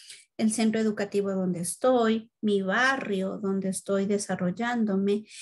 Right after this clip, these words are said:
mi entorno familiar que son habituales, que son cotidianos. Entonces, todo eso significa el entorno.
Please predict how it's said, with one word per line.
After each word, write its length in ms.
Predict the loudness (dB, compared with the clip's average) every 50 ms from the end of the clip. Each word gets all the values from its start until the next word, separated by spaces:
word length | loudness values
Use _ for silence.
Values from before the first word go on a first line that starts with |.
| -20 -20 _ _ 4
mi 180 | 6 6 8 8
entorno 640 | 6 4 2 4 6 6 6 6 6 6 6 6 4
familiar 760 | 2 2 2 2 4 4 2 2 2 0 0 0 -2 -2 -4
que 120 | -4 -4 -4
son 280 | 0 2 2 4 4
habituales, 720 | 4 4 2 0 -2 -2 -2 -2 0 0 0 -2 -2 -2 -4
que 160 | -6 -6 -8
son 240 | -4 -2 0 0 2
cotidianos. 880 | 0 0 0 0 -2 0 0 2 2 2 4 4 4 4 2 2 0 -4
Entonces, 320 | -6 -6 -6 -8 -6 -4
todo 160 | -4 -2 0
eso 240 | 0 -2 0 0 -2
significa 640 | -2 -2 -2 -2 -2 -2 -2 -2 -4 -6 -4 -2
el 80 | -2 -2
entorno. 480 | -2 -2 -2 0 0 0 0 -4 -8